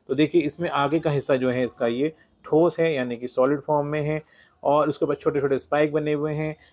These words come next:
यहाँ पर एक छेद दिया गया है, यहाँ पर एक होल है। डबल होल वाला ये कॉन्डम है, ये इसकी थिकनेस है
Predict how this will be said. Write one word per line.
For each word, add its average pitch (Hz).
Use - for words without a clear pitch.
यहाँ 139
पर 170
एक 165
छेद 160
दिया 151
गया 147
है, 151
यहाँ 127
पर 113
एक 113
होल 107
है। 101
डबल 185
होल 175
वाला 151
ये 147
कॉन्डम 135
है, 147
ये 135
इसकी 135
थिकनेस 104
है 98